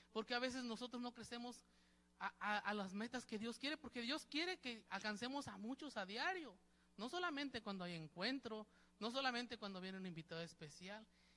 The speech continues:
Él quiere que todos los días podamos llevar a alguien a los pies del Señor. Pero a veces nuestra, nuestra actitud tenemos que re-, tenemos que cambiar esa manera. Yo, y yo me incluyo, tenemos que cambiar es-, esa manera de,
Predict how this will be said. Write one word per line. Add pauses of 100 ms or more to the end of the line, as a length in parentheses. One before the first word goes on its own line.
(120)
Él
quiere
que
todos
los
días
podamos
llevar
a
alguien
a
los
pies
del
Señor. (680)
Pero
a
veces
nuestra, (240)
nuestra
actitud (160)
tenemos
que
re-, (300)
tenemos
que
cambiar
esa
manera.
Yo,
y
yo
me
incluyo,
tenemos
que
cambiar
es-, (280)
esa
manera
de,